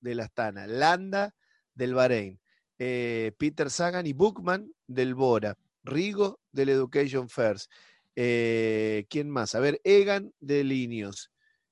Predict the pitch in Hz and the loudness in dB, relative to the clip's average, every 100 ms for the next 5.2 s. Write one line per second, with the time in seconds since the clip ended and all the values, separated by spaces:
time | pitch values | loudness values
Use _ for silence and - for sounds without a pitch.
0 | _ 131 165 202 202 202 185 170 139 131 | _ 2 6 6 6 0 -2 -2 0 2
1 | 135 165 190 190 - 160 190 175 175 160 | 4 4 4 2 2 4 4 4 4 4
2 | 170 175 180 165 135 131 151 175 170 151 | -2 -2 -4 0 2 2 2 2 2 2
3 | 170 185 - - 160 156 147 170 - 127 | 4 4 2 2 2 2 0 0 -2 -6
4 | 113 120 113 113 107 101 107 110 120 127 | -2 -2 -4 -8 -6 -4 -2 -4 -4 -4
5 | 113 107 | -2 -4